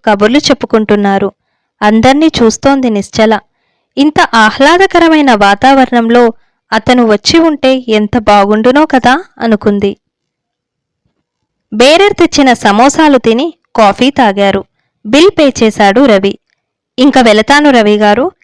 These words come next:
ఇప్పటికే చాలా టైం అయింది. మంచి కంపెనీ ఇచ్చినందుకు థాంక్స్," అంటూ లేచింది. "పదండి, నా బైక్ మీద మిమ్మల్ని హాస్టల్ దగ్గర డ్రాప్ చేస్తాను," అంటూ రవి లేచాడు. "అబ్బే, ఎందుకండి, సిటీ బస్లో వెళ్ళిపోతాను,"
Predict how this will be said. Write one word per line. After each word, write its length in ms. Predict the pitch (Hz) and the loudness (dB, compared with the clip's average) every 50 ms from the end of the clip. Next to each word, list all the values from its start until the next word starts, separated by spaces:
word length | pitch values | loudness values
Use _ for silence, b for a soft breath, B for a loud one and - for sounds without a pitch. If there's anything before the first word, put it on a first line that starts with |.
| _ _ - | _ _ -8
ఇప్పటికే 540 | 240 226 - 311 320 311 320 - - 277 269 | -8 -4 -2 -2 -2 -2 -2 -2 0 0 0
చాలా 420 | 262 - - 233 208 202 214 233 | 0 0 0 0 2 2 2 0
టైం 340 | 247 - 220 214 208 202 214 | 0 0 0 0 0 0 -2
అయింది. 340 | 214 214 208 202 202 202 - _ _ _ _ _ _ - | -2 -4 -4 -4 -6 -8 -10 _ _ _ _ _ _ -8
మంచి 360 | 220 226 254 302 320 - 415 415 | -4 -2 -2 -2 0 0 -2 0
కంపెనీ 480 | - 320 254 233 - 254 262 277 269 | 0 0 -2 0 -2 -2 0 0 -2
ఇచ్చినందుకు 560 | 247 - - - 233 220 214 208 214 - 320 | -2 -4 -4 -4 -4 -2 -2 -4 -4 -2 -2
థాంక్స్," 540 | 320 - - 233 214 202 196 202 - - - _ _ _ _ - | -4 -2 -2 -4 -2 -2 -6 -8 -14 -20 -20 _ _ _ _ -6
అంటూ 280 | 233 233 226 - 277 311 | -4 -2 -2 0 0 0
లేచింది. 600 | 330 302 254 214 - - - 208 202 202 202 - _ _ _ _ _ _ _ _ _ _ - 254 | 2 2 0 0 -2 -4 -6 -6 -4 -6 -8 -10 _ _ _ _ _ _ _ _ _ _ -6 -4
"పదండి, 480 | 240 226 247 277 294 269 247 214 - _ _ _ _ _ - | -2 0 0 0 0 -2 -4 -4 -6 _ _ _ _ _ -4
నా 140 | 226 233 240 | -2 -2 -2
బైక్ 380 | 233 214 226 226 254 254 - 302 | 0 0 0 0 0 0 -2 -2
మీద 200 | 294 277 233 254 | -2 -2 0 0
మిమ్మల్ని 600 | 269 302 330 311 - 254 247 240 240 240 240 240 | 0 -2 -2 -6 -4 -4 -2 0 0 0 0 0
హాస్టల్ 500 | 233 226 214 208 - - - 277 285 269 | 0 0 0 -2 -2 -2 -2 0 0 0
దగ్గర 320 | 262 254 226 240 240 247 | -2 0 0 0 0 0
డ్రాప్ 400 | 240 226 214 208 208 - - - | 0 2 0 0 0 -2 -4 -4
చేస్తాను," 480 | 240 233 - - - 220 214 208 202 - _ _ _ _ _ - | -4 -4 -4 -4 -4 -4 -4 -4 -6 -10 _ _ _ _ _ -6
అంటూ 340 | - 226 233 226 - 254 277 | -4 -2 -2 0 0 0 0
రవి 300 | 311 277 233 202 220 254 | 2 2 0 0 0 0
లేచాడు. 600 | 262 240 208 208 - - 208 202 196 202 202 208 _ _ _ _ _ _ _ _ - | 0 0 -2 -2 -4 -4 -4 -2 -2 -4 -8 -10 _ _ _ _ _ _ _ _ -6
"అబ్బే, 420 | 226 214 208 240 233 233 240 240 233 _ _ - | -6 -2 0 2 2 2 2 0 -4 _ _ -2
ఎందుకండి, 600 | 220 226 233 285 - 320 285 247 220 226 262 359 - _ _ _ - - | 0 0 0 0 0 0 0 0 0 -2 -2 -4 -6 _ _ _ -6 -4
సిటీ 220 | 269 226 269 285 | -4 -2 0 0
బస్లో 340 | - 302 277 - - 285 294 | 0 0 -2 0 0 -2 0
వెళ్ళిపోతాను," 760 | 277 262 240 233 233 - 226 220 - - 208 202 196 196 | 0 0 0 0 -2 -2 -2 -4 -2 -2 -4 -4 -4 -6